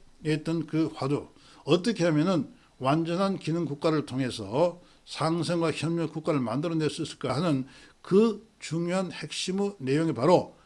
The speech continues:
어떻게 하면은 국가 구성원들에게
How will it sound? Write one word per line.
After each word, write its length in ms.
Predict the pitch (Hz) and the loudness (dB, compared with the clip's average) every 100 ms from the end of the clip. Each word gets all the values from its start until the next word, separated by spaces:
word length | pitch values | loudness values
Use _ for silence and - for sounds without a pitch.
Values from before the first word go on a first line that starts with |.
| _ _ _ _ _ | _ _ _ _ _
어떻게 400 | 190 202 247 165 | 0 2 2 4
하면은 480 | 165 151 196 139 - - _ _ _ _ | 4 4 4 2 -2 -18 _ _ _ _
국가 400 | - 180 196 151 | -10 -2 0 0
구성원들에게 840 | - 143 175 170 147 123 170 156 | 0 0 2 2 2 4 4 4